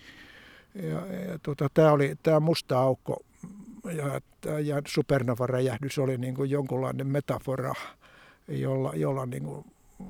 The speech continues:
saataisiin hiukan hahmotettua tätä, että, että tota, tää ei missään tapauksessa voi enää jatkua ennallaan. Jotain aivan dramaattista täytyy muuttua. Mutta se, että, että tota, valmiuksia tällaisen, äh, muutoksen käsittelemiseen on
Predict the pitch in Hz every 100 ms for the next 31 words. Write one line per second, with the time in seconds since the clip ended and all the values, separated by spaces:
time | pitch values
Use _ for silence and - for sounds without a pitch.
0 | - - 139 135 - 156 143 135 165 147
1 | 113 - - 139 - - - 143 71 135
2 | - - - - 135 143 147 143 143 147
3 | 175 - 127 117 127 131 - - 151 139
4 | 156 131 117 120 135 147 151 - 143 135
5 | 143 175 170 131 123 139 143 127 135 151
6 | 139 147 143 156 143 127 151 143 127 -
7 | 131 - - 147 151 131 135 135 139 147
8 | 143 - 156 151 - - - - - -
9 | 139 127 - 139 147 143 131 - 143 143
10 | - 147 170 - 160 156 - - 170 180
11 | 202 147 131 - - 139 156 160 135 -
12 | 135 156 _ _ _ - 254 180 165 190
13 | 165 143 156 147 175 156 - 120 127 135
14 | 131 151 143 151 151 147